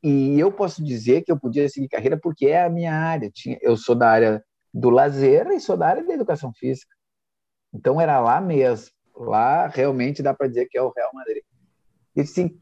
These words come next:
aí liguei pra casa um dia e conversei com uns amigos, disse, "O que quer saber?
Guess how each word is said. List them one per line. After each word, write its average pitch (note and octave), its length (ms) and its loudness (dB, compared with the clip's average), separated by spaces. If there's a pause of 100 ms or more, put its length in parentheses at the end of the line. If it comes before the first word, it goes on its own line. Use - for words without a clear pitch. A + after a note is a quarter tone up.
aí D3+ 140 6
liguei F#3 300 4
pra F3 180 0
casa D#3 480 0
um A#2 60 -2
dia D3+ 500 0
e A2+ 60 0
conversei B2 420 -4
com C3+ 100 -10
uns B2 100 -6
amigos, B2 380 -2
disse, D#3+ 160 -12
"O - 40 -20
que B3+ 100 -14
quer B3+ 160 -10
saber? B2 720 2